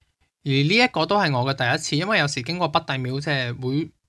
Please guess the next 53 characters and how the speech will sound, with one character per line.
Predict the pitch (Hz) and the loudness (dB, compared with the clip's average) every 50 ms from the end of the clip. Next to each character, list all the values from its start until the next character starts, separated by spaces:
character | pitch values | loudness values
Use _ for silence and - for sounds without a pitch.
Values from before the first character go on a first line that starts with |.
| _ _ | _ _
入 | - 175 151 | -8 -6 -4
去 | 147 - 147 | -2 0 0
say | 143 - 185 175 | 0 0 0 0
個 | 151 131 | 0 2
hi | 151 160 151 147 147 147 143 | 4 4 6 6 6 4 4
啊， | 131 127 | 2 0
噉 | 131 135 160 160 | -2 -2 -2 -2
求 | 151 123 117 | -2 -2 -2
其 | 117 | -2
鞠 | 113 110 | -2 -2
個 | - 147 151 139 | -2 -4 -4 -4
躬 | 120 123 147 143 143 143 139 | -4 -2 -2 -2 0 -2 -2
咁 | 131 131 139 143 147 147 147 - - - - _ | -2 -2 -2 -2 -4 -4 -6 -10 -20 -20 -16 _
拜 | - 131 120 123 | -2 0 0 2
幾 | 123 127 143 | 2 0 -2
下。 | 143 131 113 117 | 0 0 -2 -2
噉 | 139 151 165 | -2 -2 0
但 | 180 151 - | 0 0 0
係 | - 175 | 0 -2
今 | 175 180 | -6 -6
次 | - - 143 | -4 -2 -2
呢， | 151 156 | -2 -2
我 | 143 127 | -2 -2
係 | 127 123 120 - 117 110 117 | -4 -4 -6 -6 -6 -4 -4
第 | 143 | -2
一 | 190 | -4
次 | 214 - - - | -4 -4 -4 -4
去， | 151 143 127 143 135 131 131 135 - - - - - _ | -2 -2 -2 -2 -2 -2 -2 -4 -6 -14 -20 -20 -20 _
即 | - 208 190 | 0 0 0
係 | 160 | 2
正 | - 156 143 | 2 0 0
正 | 147 143 143 | 0 0 -2
式 | 175 175 | -2 -6
式 | - 170 165 | -8 -8 -8
去 | - 151 | -6 -4
買 | 139 127 110 113 127 | -4 -2 -2 -4 -4
份 | 127 147 123 123 135 | -4 -4 -6 -6 -4
衣 | 147 151 147 143 | -4 -2 0 0
啊， | 135 127 123 | 0 0 0
買 | 120 120 120 120 | 0 0 -2 -2
份 | 120 131 117 117 117 | -2 -2 -2 -2 -4
簿 | - 120 110 110 120 127 | -6 -8 -8 -4 -4 -2
啊， | 143 135 127 120 120 120 | -2 0 0 -2 -2 -4
即 | 160 | -4
係 | 156 | -4
買 | 135 110 110 117 | -4 -4 -4 -4
啲 | 143 135 135 | -4 -4 -2
香 | 147 135 131 | -2 -4 -2
噉 | 127 | -4
樣 | 120 123 127 127 123 120 | -4 -4 -4 -6 -6 -8
去 | 120 | -8
燒 | 120 - - - 127 123 120 123 | -8 -8 -6 -6 -6 -6 -6 -8
嘅。 | - 120 | -10 -14